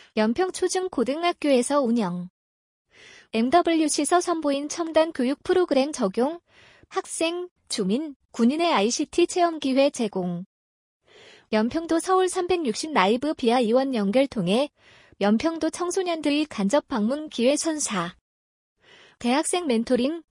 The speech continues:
건강검진, 야외 영화 상영, 농구 클리닉 등 다양한 프로그램 시행.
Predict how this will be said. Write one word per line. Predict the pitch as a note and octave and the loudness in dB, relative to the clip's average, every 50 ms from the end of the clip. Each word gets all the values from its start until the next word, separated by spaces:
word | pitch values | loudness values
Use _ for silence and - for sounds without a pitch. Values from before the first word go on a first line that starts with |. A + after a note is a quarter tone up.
| _ - | _ -10
건강검진, | - - G#3+ G#3 A#3+ C4+ D4 D4+ C#4+ C#4+ A#3+ A3 G3+ - A#3 C#4+ D#4+ F4 F4+ _ _ _ - | -2 0 0 2 2 0 -2 -2 -2 0 0 0 0 0 0 -2 -2 -4 -8 _ _ _ -4
야외 | G3+ G3 G#3 A3+ D4 E4 E4 | 0 0 2 4 4 4 4
영화 | B3 F#3+ G3+ B3 C#4 | 4 2 2 2 0
상영, | C#4 C4+ B3 A#3 G#3 F#3 G#3 C4+ E4 F4 _ _ _ - - - - - _ - | 0 0 0 0 0 0 0 -2 -4 -8 _ _ _ -20 -20 -20 -20 -16 _ -2
농구 | A3+ A3 A#3 B3 E4+ D#4+ | 0 2 2 2 2 0
클리닉 | - F#4+ F4+ E4+ F4 E4+ F4 F4 _ | 0 0 2 2 2 0 0 -4 _
등 | - E4 D#4+ E4 D#4+ | -2 -4 -2 -4 -4
다양한 | - A#3+ G#3 G#3 A#3 C#4 E4 F4 F4 | -2 0 2 2 2 2 0 -2 -4
프로그램 | - - - E4+ D#4+ - D#4 D#4 D#4 D#4 | -2 -2 0 0 0 2 2 2 2 2
시행. | D4 - - E4 C#4 G3+ F3+ F3 F3 F3 F#3+ | -2 -2 0 2 2 2 0 -2 -4 -6 -8